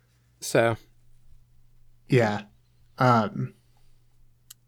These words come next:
Speaker 2: I mean, that's what we do on this, on Pondering Puton.
Speaker 1: Yeah.
Speaker 2: Um,
Speaker 1: They were just so excited that you finally got it, so.
Speaker 2: Yeah. Yeah, I got it.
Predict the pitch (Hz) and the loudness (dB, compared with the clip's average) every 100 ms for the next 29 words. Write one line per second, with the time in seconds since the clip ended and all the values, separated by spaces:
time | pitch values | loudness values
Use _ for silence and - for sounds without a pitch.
0 | - 139 131 127 131 127 113 120 127 113 | 0 4 4 4 0 -4 -2 0 0 -2
1 | 104 - - - _ _ _ _ _ _ | -2 0 0 -2 _ _ _ _ _ _
2 | _ _ - 117 110 107 101 - _ - | _ _ -4 -2 -2 -6 -10 -14 _ -12
3 | - 113 110 113 135 104 104 - - - | -6 -4 -4 -4 -4 -6 -8 -12 -18 -20
4 | - _ - 175 147 104 - _ 156 117 | -20 _ -4 0 0 -2 -10 _ -6 -4
5 | 104 - 147 254 277 349 - 247 247 214 | -2 -2 6 8 10 8 8 8 8 8
6 | - 170 170 156 156 147 151 170 147 135 | 6 6 6 4 2 0 2 4 4 2
7 | 127 113 - _ - - 147 123 113 - | 0 -2 -10 _ -10 2 6 6 2 -4
8 | - - - - _ _ _ _ _ _ | -16 -20 -20 -20 _ _ _ _ _ _
9 | _ _ _ _ _ _ - - - _ | _ _ _ _ _ _ -20 -20 -20 _
10 | _ - 139 110 107 - - - _ _ | _ 4 6 4 0 -10 -20 -20 _ _
11 | - - 151 143 143 147 135 - 123 104 | -18 0 6 8 8 8 6 6 0 -2
12 | - | -8